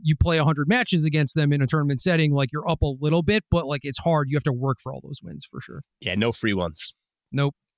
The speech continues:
Speaker 2: So.
Speaker 1: I mean, honestly, you, you will probably get some free ones, but, like, that is a big part of your win percentage.
Speaker 2: Yeah.
Speaker 1: It's like, "Oh, the ramp deck stumbled." All right, I'm copying it to my clipboard.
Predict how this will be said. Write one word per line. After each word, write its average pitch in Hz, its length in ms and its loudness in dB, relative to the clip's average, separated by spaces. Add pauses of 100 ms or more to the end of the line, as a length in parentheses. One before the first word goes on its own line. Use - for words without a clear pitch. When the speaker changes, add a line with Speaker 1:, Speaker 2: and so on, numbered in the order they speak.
(440)
Speaker 2:
So. - 280 -16 (140)
Speaker 1:
I 220 60 2
mean, 285 160 2
honestly, 269 400 2
you, 226 180 4
you 214 140 4
will 190 180 4
probably 196 220 2
get 180 140 0
some 175 120 2
free 175 140 2
ones, 196 320 4
but, 185 100 -2
like, 147 240 0
that 151 200 0
is 147 160 2
a 156 40 0
big 127 200 0
part 131 160 2
of - 120 -2
your 160 100 4
win 139 160 2
percentage. 151 600 -2 (380)
Speaker 2:
Yeah. 117 80 -4 (100)
Speaker 1:
It's 165 120 -2
like, 214 160 0
"Oh, 277 200 2
the 220 120 2
ramp 240 260 0
deck 254 180 0
stumbled." 202 580 0 (3750)
All 135 80 -6
right, 123 200 -4
I'm 123 160 -6
copying 180 380 0
it 208 120 0
to 190 60 -2
my 190 120 2
clipboard. 247 680 0